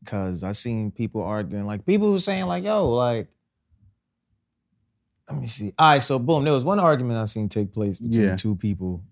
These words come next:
Speaker 1: <clears throat> And the dude was like, "Yo, why don't y'all call, you know, Jada a pedophile the same way y'all call niggas pedophiles who wait for chicks to turn eighteen, being that she's way older and she,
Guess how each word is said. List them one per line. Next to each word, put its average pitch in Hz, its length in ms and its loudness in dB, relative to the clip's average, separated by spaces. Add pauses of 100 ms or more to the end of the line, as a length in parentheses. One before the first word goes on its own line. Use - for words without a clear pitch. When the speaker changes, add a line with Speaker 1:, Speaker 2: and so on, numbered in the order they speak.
(140)
Speaker 1:
<clears throat> - 600 -16
And 117 140 -6
the 107 60 -6
dude 127 260 2
was 113 160 -2
like, 104 300 -6
"Yo, 135 400 -4 (760)
why 123 220 0
don't 147 200 -2
y'all 139 160 0
call, 135 640 -2 (380)
you 127 140 -4
know, 120 280 -2
Jada 120 400 -2
a 107 40 -6
pedophile 113 680 -4
the 101 100 -8
same 117 280 -6
way 113 140 -4
y'all 110 160 -4
call 110 480 -6
niggas 120 440 -4
pedophiles 101 720 -6
who 104 60 -8
wait 101 240 -4
for 98 80 -12
chicks - 280 -10
to 87 60 -18
turn 101 260 -8
eighteen, 113 420 -10
being 101 240 -6
that 98 140 -6
she's 107 200 -8
way 107 200 -4
older 101 460 -6 (500)
and 98 260 -10
she, 113 320 -6